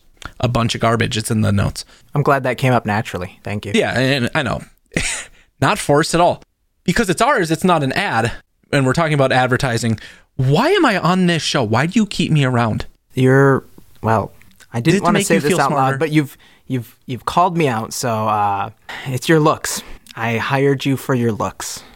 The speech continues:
Speaker 2: You and your milkshake.
Speaker 1: I bring all the boys to the yard.
Speaker 2: I'm kinda torn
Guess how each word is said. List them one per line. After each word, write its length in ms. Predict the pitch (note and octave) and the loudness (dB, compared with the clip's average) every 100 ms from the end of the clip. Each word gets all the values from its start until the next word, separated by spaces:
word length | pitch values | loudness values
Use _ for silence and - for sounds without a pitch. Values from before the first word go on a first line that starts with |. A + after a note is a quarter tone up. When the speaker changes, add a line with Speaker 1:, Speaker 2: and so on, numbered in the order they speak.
| - | -16
Speaker 2:
You 460 | - C3 D3+ D#3 D3+ | -2 2 4 4 4
and 400 | C3+ C3+ B2+ A#2 - _ - | 2 0 0 -2 -10 _ -4
your 140 | B2+ | -2
milkshake. 600 | A#2+ A#2 - B2 A2 - - - _ _ - - - | -2 -4 -6 -6 -6 -6 -12 -20 _ _ -4 -4 -2
Speaker 1:
I 240 | D3+ G#3+ A#3+ | 0 0 0
bring 420 | D#3 D3+ B2+ - | 0 0 0 -2
all 320 | D3+ A3+ D4+ F#3 | 2 4 4 2
the 120 | C#3+ | 2
boys 420 | A#2+ A2+ A2 - | 2 2 2 -2
to 120 | - | -2
the 80 | A2 | 0
yard. 460 | G#2 G2 F2 - - _ _ _ | 0 0 0 -2 -6 _ _ _
Speaker 2:
I'm 160 | C#3+ G#3 | -2 0
kinda 260 | A#3 B3+ | 2 0
torn 440 | - - D#3 G2+ | 0 2 2 0